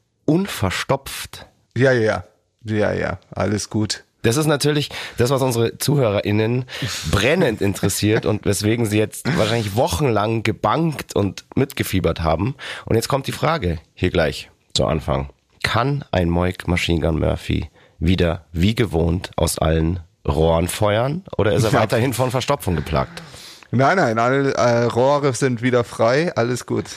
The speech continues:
Speaker 1: Mit
Speaker 2: Also
Speaker 1: welchem Rohrreiniger hast du es denn jetzt hingekriegt?
Speaker 2: Ich hab, ähm, mir abraten lassen von Hilfsmitteln.
Speaker 1: Mhm.
Speaker 2: Ich hab zwar welche gekauft, hab sie aber nicht genommen. Ich hab einfach ein wenig
Speaker 1: Ausgeharrt.
Speaker 2: ballaststoffreicher, äh,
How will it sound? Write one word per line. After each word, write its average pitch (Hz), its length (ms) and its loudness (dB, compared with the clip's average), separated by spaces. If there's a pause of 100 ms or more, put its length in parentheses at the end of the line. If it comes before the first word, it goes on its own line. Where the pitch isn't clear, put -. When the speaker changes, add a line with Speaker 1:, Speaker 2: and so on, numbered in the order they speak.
(180)
Speaker 1:
Mit 98 140 2
Speaker 2:
Also - 20 2
Speaker 1:
welchem 156 360 2
Rohrreiniger 131 840 0
hast 127 180 -2
du 123 40 -2
es 110 80 -6
denn 123 120 2
jetzt 110 160 0
hingekriegt? 107 640 -2
Speaker 2:
Ich - 140 -4
hab, - 180 -2
ähm, 135 560 2
mir 143 480 0
abraten 107 560 0
lassen 117 340 0
von 117 220 0
Hilfsmitteln. 143 760 0 (440)
Speaker 1:
Mhm. 113 300 2 (340)
Speaker 2:
Ich 127 140 -2
hab 135 100 0
zwar 127 180 2
welche 120 220 -2
gekauft, 139 400 -2
hab 127 120 2
sie 135 80 2
aber 123 120 2
nicht 127 160 -4
genommen. 139 280 -2
Ich - 160 -8
hab - 180 -6
einfach 123 460 -2
ein 104 480 0
wenig 120 440 -2 (580)
Speaker 1:
Ausgeharrt. 139 280 4
Speaker 2:
ballaststoffreicher, 110 1400 2
äh, 104 340 0